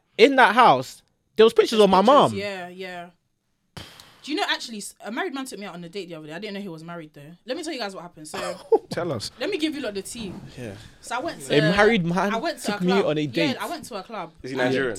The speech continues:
Speaker 2: yeah.
Speaker 1: Of course.
Speaker 3: Af.
Speaker 2: I went to a club, yeah.
Speaker 3: Okay.
Speaker 1: Okay.
Speaker 2: So,
Speaker 3: Hayat.
Speaker 2: met, met the guy. Mm, it was, it was similar to Hayat.
Speaker 3: <laughs>
Speaker 2: So I met the guy, cool, in the club. Everything was great. He even, he was even giving me dollars. I was enjoying the vibe. He said, "Yeah, I'm actually in the U K f-, to watch a match. There was a Man U match." I was like, "I'm going back to Nigeria next week, whatever, whatever.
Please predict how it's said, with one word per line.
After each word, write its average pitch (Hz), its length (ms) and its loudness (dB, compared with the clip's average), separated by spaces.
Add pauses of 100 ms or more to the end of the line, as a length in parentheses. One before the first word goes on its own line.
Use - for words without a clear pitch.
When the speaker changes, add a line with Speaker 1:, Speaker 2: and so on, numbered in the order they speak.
Speaker 2:
yeah. 226 260 -12
Speaker 1:
Of 175 120 -6
course. - 400 -12
Speaker 3:
Af. 135 380 0 (140)
Speaker 2:
I 196 60 -10
went 277 220 -10
to 220 120 -12
a 185 40 -10
club, 180 260 -14
yeah. 185 360 -8 (100)
Speaker 3:
Okay. 95 320 -18 (140)
Speaker 1:
Okay. - 140 -18
Speaker 2:
So, 180 600 -12
Speaker 3:
Hayat. 202 140 -10
Speaker 2:
met, - 220 -14
met 214 180 -12
the 180 80 -14
guy. 160 400 -14 (420)
Mm, 170 140 -20
it 180 80 -16
was, 196 140 -16
it 208 100 -12
was 208 100 -10
similar 185 280 -12
to 160 100 -20
Hayat. 147 320 -18 (260)
Speaker 3:
<laughs> 127 260 -14 (240)
Speaker 2:
So - 140 -16
I 175 40 -12
met 220 180 -14
the 180 80 -16
guy, 160 300 -16
cool, 160 420 -20 (240)
in 165 100 -20
the 151 80 -20
club. 180 300 -20
Everything 196 240 -20
was 156 240 -18
great. 214 760 -12 (220)
He 220 100 -14
even, 233 240 -14
he 196 60 -14
was 202 160 -8
even 254 160 -12
giving 220 220 -12
me 214 80 -10
dollars. 208 640 -10
I 185 100 -16
was 226 220 -8
enjoying 233 420 -10
the 233 80 -8
vibe. 294 360 -14
He 208 60 -20
said, 226 220 -12
"Yeah, 240 280 -2
I'm 240 80 -10
actually 294 300 -10
in 220 100 -8
the 208 80 -12
U 240 160 -12
K 240 160 -8
f-, 220 160 -12
to 196 100 -12
watch 208 300 -12
a 180 60 -14
match. 202 340 -14
There 180 80 -18
was 170 100 -16
a 180 60 -16
Man 226 200 -14
U 202 100 -14
match." 180 260 -20
I 160 40 -20
was 151 100 -20
like, 147 100 -20
"I'm 185 120 -18
going 240 180 -6
back 208 140 -10
to 185 100 -18
Nigeria 180 320 -16
next 180 180 -20
week, 156 140 -20
whatever, 170 240 -20
whatever. 156 320 -20